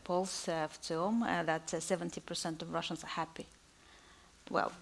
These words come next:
okay, <laughs> it doesn't say anything. And, uh,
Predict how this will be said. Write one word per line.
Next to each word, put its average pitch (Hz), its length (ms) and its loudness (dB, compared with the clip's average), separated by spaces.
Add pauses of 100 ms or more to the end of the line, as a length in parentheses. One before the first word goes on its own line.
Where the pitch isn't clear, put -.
(680)
okay, - 380 2 (100)
<laughs> - 480 2
it 185 140 2
doesn't 202 320 6
say 196 220 8
anything. 165 440 2
And, 175 260 4
uh, 170 200 10